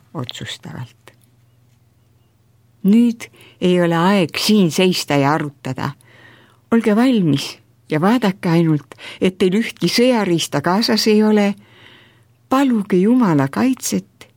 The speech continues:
ja puhastage oma südamed vihkamisest.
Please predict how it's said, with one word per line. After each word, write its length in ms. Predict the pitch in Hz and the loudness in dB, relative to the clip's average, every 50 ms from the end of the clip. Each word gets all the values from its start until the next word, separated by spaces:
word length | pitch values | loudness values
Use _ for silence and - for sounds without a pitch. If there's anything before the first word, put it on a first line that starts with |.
| _ _ | _ _
ja 120 | 180 147 123 | -8 -8 -8
puhastage 840 | - - 233 240 220 196 180 - - - - - 151 147 - 151 135 | -6 -4 -2 -2 0 0 -2 -2 -4 -8 -6 -6 -6 -4 -4 -2 -2
oma 180 | 131 127 139 135 | 0 0 -2 -4
südamed 500 | - - 190 190 190 165 156 135 120 - - | -2 -2 -2 0 0 0 0 -2 -4 -6 -6
vihkamisest. 800 | - 160 - - - - 175 151 151 143 - 143 131 - - - | -6 -6 -6 -8 -8 -6 -6 -6 -6 -8 -10 -12 -14 -14 -16 -20